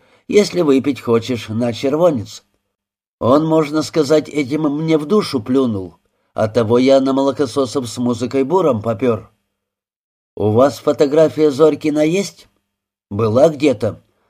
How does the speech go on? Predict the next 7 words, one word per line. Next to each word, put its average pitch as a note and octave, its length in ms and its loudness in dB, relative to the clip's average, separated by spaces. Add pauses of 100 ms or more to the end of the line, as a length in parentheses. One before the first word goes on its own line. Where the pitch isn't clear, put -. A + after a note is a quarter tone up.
(160)
На C#3 120 0
вокзале F3+ 460 4
всей F3+ 260 0
оравой F#3 460 4
перед A#2 300 -4
отъездом A#2 600 -4
снимались". C3+ 680 -4